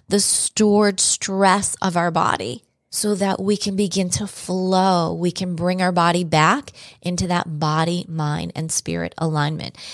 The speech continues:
And so I encourage you to jump over and join me. You can head over to jennifer pilates dot com, click on Pilates, and look at our Empowered Pilates Somatic Healing Program.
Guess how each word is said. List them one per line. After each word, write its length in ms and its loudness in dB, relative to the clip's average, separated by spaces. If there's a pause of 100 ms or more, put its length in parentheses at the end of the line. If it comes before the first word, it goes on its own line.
(140)
And 180 -2
so 300 4
I 120 2
encourage 560 0
you 140 0
to 140 -4
jump 320 0
over 260 2
and 160 -6
join 300 0
me. 160 -4
You 80 -4
can 160 -6
head 160 0
over 180 2
to 160 -4
jennifer 400 0
pilates 480 0
dot 260 0
com, 440 2 (460)
click 320 0 (160)
on 500 2 (200)
Pilates, 640 2
and 140 -4
look 160 -4
at 60 -2
our 200 -6
Empowered 400 -2
Pilates 320 0
Somatic 400 0
Healing 360 -4
Program. 480 -2